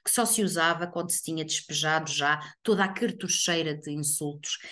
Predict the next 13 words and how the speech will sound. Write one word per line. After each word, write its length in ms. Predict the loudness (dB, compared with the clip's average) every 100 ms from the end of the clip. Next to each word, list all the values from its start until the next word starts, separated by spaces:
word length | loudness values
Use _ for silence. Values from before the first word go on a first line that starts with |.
| -8 -2
Esta 240 | 0 2
expressão, 640 | 0 4 6 6 4 2 -6 -4
para 120 | 0
além 140 | 0 2
de 60 |
ser 140 | 0 2
uma 180 | 0
metáfora 480 | 0 0 0 -2 -8
complexa, 720 | -8 -8 -2 -2 0 0 0 -4 -12 -8 2
é, 380 | 4 4 2 0
é 40 |
muito 640 | 4 6 8 8 8 6 0
interessante 800 | -2 -2 0 0 0 -2 -4